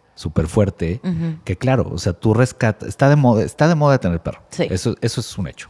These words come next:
Speaker 2: Sí.
Speaker 1: Número dos, está de moda no comprar ya perros, sino rescatarlos.
Speaker 2: Y darles
Speaker 1: Y,
Speaker 2: la
Speaker 1: y, y,
Speaker 2: supervida.
Speaker 1: y mientras más fuerte se ve el cambio de cómo lo rescaté a cómo está,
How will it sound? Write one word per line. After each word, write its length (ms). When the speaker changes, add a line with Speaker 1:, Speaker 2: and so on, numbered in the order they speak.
Speaker 2:
Sí. 180
Speaker 1:
Número 300
dos, 260
está 240
de 80
moda 500
no 300
comprar 360
ya 140
perros, 400
sino 240
rescatarlos. 1040
Speaker 2:
Y 80
darles 280
Speaker 1:
Y, 20
Speaker 2:
la 100
Speaker 1:
y, 80
y, 40
Speaker 2:
supervida. 400
Speaker 1:
y 80
mientras 600
más 640
fuerte 480
se 160
ve 100
el 160
cambio 540
de 180
cómo 320
lo 140
rescaté 720
a 80
cómo 300
está, 520